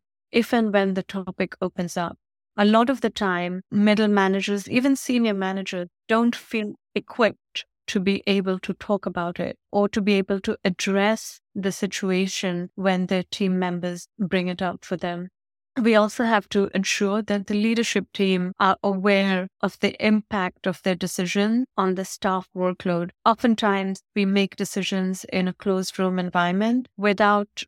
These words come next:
enough regard on how those decisions impact our staff. So it's really important to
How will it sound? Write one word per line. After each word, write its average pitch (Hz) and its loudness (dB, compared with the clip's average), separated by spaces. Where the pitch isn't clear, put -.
enough 233 4
regard 185 0
on 190 0
how 190 0
those 185 -4
decisions 185 -6
impact 180 -8
our 180 -2
staff. 175 -6
So - -6
it's - -6
really 208 4
important 190 -4
to 185 0